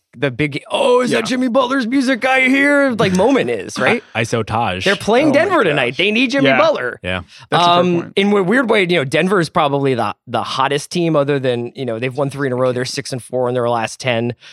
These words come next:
Speaker 1: They have a pretty decent point differential for a team that's in ninth. Uh, it's better than the Pelicans, but I do not trust this team
Speaker 2: Nope.
Speaker 1: as far as I can throw Nikola Jokic.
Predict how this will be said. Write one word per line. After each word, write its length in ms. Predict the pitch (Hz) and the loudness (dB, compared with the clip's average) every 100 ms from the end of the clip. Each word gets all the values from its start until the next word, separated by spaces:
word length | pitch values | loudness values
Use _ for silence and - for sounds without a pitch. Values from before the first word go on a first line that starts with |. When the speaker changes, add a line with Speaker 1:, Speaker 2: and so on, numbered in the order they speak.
| - | -2
Speaker 1:
They 140 | 127 | 0
have 280 | 139 131 123 - _ _ _ _ _ _ _ 147 | 2 -2 -6 -20 _ _ _ _ _ _ _ -6
a 80 | |
pretty 280 | 123 180 175 | -4 -2 -2
decent 400 | 143 151 175 131 | 0 -2 -2 -4
point 220 | - 143 | -2 -2
differential 520 | 175 156 160 160 185 160 | -2 0 0 0 0 0
for 160 | 135 | -2
a 60 | 120 | -2
team 220 | 147 143 | -2 -2
that's 160 | 127 127 | -2 -2
in 160 | 117 | -2
ninth. 400 | 117 131 151 - - | 0 0 -2 -6 -2
Uh, 120 | 117 | -2
it's 100 | 110 | -2
better 240 | 110 120 143 | -2 -2 0
than 120 | 131 | -2
the 60 | 120 | -2
Pelicans, 540 | 139 135 143 147 147 - - - | 0 0 -2 -4 -4 -12 -20 -2
but 100 | 135 | 0
I 100 | 139 | 0
do 100 | 143 | 0
not 160 | 131 | -2
trust 220 | - 120 - | -2 -6 -6
this 140 | 113 | -12
team 300 | - 120 117 | -10 -8 -6
Speaker 2:
Nope. 100 | 110 | -6
Speaker 1:
as 100 | 104 | -6
far 180 | 127 117 | -4 -4
as 120 | 110 | -4
I 60 | 104 | -8
can 140 | 107 | -8
throw 180 | 113 113 | -6 -6
Nikola 320 | 104 113 107 | -4 -4 -4
Jokic. 440 | 104 110 120 101 | -4 -4 -6 -10